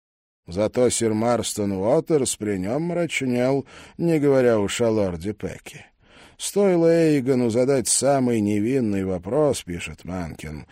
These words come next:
Десница сразу ощетинивался и шипел, что ребёнок не может ничего понимать в столь важных делах". Неудивительно, что его величество вновь перестал посещать заседания.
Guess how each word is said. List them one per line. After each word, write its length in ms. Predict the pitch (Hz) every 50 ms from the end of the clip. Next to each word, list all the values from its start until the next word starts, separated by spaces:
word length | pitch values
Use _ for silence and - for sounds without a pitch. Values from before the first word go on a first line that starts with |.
| - - - - -
Десница 680 | - 104 120 101 - 123 135 147 147 - - 131 117 98
сразу 420 | - 92 110 139 135 120 117 123
ощетинивался 1120 | 123 117 - - - 123 120 - 139 151 156 147 143 143 139 139 135 131 110 - - 113
и 140 | 135 139 123
шипел, 600 | - - - 117 104 - 107 127 143 147 143 135
что 220 | 110 - - 101 117
ребёнок 540 | 123 120 113 131 139 139 143 135 120 - 101
не 140 | 120 131
может 520 | 131 131 143 147 147 147 131 135 131 - -
ничего 500 | 117 127 123 - - 123 123 131 131 117
понимать 640 | - 107 110 113 113 110 104 110 117 120 113 95 -
в 80 | -
столь 280 | - - 110 104 98 95
важных 560 | 98 104 110 107 101 87 87 87 92 85 80
делах". 560 | 78 78 80 78 92 110 113 104 85 - - - - - _ _ _ _ _ _ _ _ _ _ _ -
Неудивительно, 880 | - 202 208 202 202 190 208 208 123 - 113 - - 104 98 90 90 90
что 180 | - - 101
его 200 | 107 107 110 113
величество 840 | 110 110 113 131 139 135 110 - - - - 113 113 113 110 107 98 - - - _ _ _ -
вновь 640 | 165 175 185 196 208 196 170 139 - - - - -
перестал 720 | 165 160 147 127 110 98 - - - 87 92 98 101 98 85
посещать 800 | - 87 73 - - 67 - - - - 80 80 80 - - _ _ - - _ _ -
заседания. 800 | 104 98 92 85 - - 90 78 78 67 58 52 50 50 50